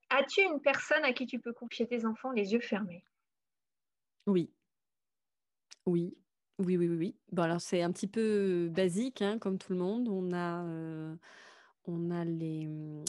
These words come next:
Speaker 2: moi, j'ai mes beaux-parents.
Speaker 1: Mhm.
Speaker 2: Euh, ma maman aussi, un peu de temps en temps.
Speaker 1: Ils sont à
Speaker 2: Euh,
Speaker 1: proximité de chez vous ?
Speaker 2: euh, alors, mes beaux-parents, non, pas du tout.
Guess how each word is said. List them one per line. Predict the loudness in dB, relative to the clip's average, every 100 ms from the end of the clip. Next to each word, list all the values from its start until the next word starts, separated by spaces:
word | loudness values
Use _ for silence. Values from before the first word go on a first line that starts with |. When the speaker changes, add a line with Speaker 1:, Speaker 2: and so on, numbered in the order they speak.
| -4
Speaker 2:
moi, | -2
j'ai | 2
mes | 2
beaux-parents. | 0 -2 -4 -2 -4 -4 -8 _ _ _ -20 -20 -10
Speaker 1:
Mhm. | 0 2
Speaker 2:
Euh, | 2 0 -2 -2 -2 -4 -4 -6 -4
ma | 0 2 4
maman | 4 4 4 2 0
aussi, | -2 -4 -2
un | 0
peu | 0 -2
de |
temps | 0 0
en | 0 -2
temps. | -2 -2 -4 -8 _ _ -6 -4 -2 0
Speaker 1:
Ils | 2
sont | 4
à | 4
Speaker 2:
Euh, |
Speaker 1:
proximité | 4 4 6 6 4 -2 -6 _ -6
de | -4
chez | 0 2
vous ? | 0 -4 _ 2
Speaker 2:
euh, | 4 6 4 4
alors, | 4 4
mes | 4
beaux-parents, | 2 2 2 2
non, | 2
pas | 2
du | 0
tout. | -2 -6